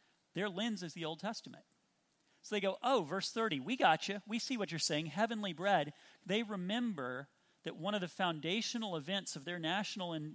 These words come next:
religious history was what we call the Exodus, when God brought his people as a nation out from Egypt, out of slavery.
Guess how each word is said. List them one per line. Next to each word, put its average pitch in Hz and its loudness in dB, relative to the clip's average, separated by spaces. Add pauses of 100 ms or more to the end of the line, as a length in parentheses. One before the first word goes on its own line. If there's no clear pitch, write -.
religious 175 -4
history 214 -4
was 151 -8
what 165 -8
we 170 -8
call 175 -4
the 156 -8
Exodus, - -4 (320)
when 151 -6
God 170 2
brought 180 0
his 190 -6
people 185 -4
as 147 -2
a 160 -8
nation 160 -4 (140)
out 190 -2
from 165 -8
Egypt, 160 -8
out 160 0
of 170 -6
slavery. 160 -8